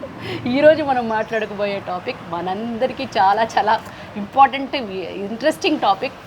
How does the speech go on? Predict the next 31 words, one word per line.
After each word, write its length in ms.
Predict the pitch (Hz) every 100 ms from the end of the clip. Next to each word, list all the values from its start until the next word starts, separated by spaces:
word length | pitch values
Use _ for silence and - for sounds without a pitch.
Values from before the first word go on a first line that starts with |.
| - - - - 196
హెయిర్ 320 | 214 196 185
గ్రోత్, 200 | 185 - - - - - - - - -
హెయిర్ 220 | 196 208 220 - - -
కేర్. 200 | 214 208 - - - - - - - - -
ఈ 60 | 190
జుట్టుని 340 | 175 202 233
ఎలా 200 | 220 175
కాపాడుకోవాలి, 1040 | 185 185 - 180 180 165 - - - - 220
ఈ 40 |
ఉన్న 220 | 202 208 240
నాలుగు 320 | 208 214 233
వెంట్రుకల్ని 440 | 226 - 208 214
ఎలా 180 | 190 185
ఉంచుకోవాలి? 600 | 185 180 - 170 202 226
<laughs> 200 | - - - -
So, 60 | 294 - - - -
అసలు 220 | 392 330
ఈ 80 | 262
నాలుగు 360 | 202 196 254
వెంట్రుకలు 400 | 294 294 294 311
అయిపోవడానికి 580 | 294 254 254 269 269 240
కారణం 360 | 220 190 233 233
ఏంటి? 240 | 196 - - - 185
ఆ 40 |
ఉన్న, 340 | 175 185 220 - - -
మనం 140 | 220
పుట్టినప్పుడు 640 | - 196 - 254 233 208 247
అంటే 260 | - 208
ఎంత 420 | 190 165 185 226
ఒత్తైన 320 | 196 - 254 254
జుట్టు, 300 | 220 -